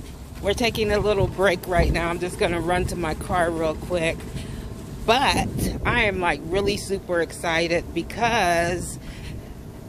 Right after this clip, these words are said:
day two of my esthetician training, I have learned so much in the first hour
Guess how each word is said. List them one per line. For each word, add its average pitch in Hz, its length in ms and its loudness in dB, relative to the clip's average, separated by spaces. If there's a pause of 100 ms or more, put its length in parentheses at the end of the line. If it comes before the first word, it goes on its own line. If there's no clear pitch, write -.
(220)
day 226 340 6
two 214 640 4 (240)
of 190 140 0
my 180 160 -2
esthetician 196 840 0
training, 165 680 -2 (640)
I 185 140 8
have 196 220 4
learned 180 540 0 (140)
so - 680 4
much 254 680 2 (920)
in 185 200 4
the 175 80 4
first 220 460 6
hour 160 560 -2